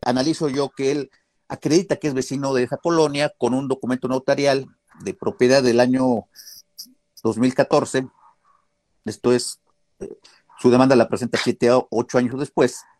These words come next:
O sea, él tuvo la oportunidad de haber advertido desde un principio muchas circunstancias, ¿no? Porque inclusive decía,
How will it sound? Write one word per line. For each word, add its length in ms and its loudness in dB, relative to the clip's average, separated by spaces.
O 60 -16
sea, 140 2
él 180 2
tuvo 180 0
la 100 2
oportunidad 480 -6
de 60 0
haber 140 -4
advertido 560 -6
desde 180 -6
un 80 -4
principio 520 -6
muchas 320 -4
circunstancias, 760 -12
¿no? 140 0
Porque 180 -4
inclusive 380 2
decía, 340 4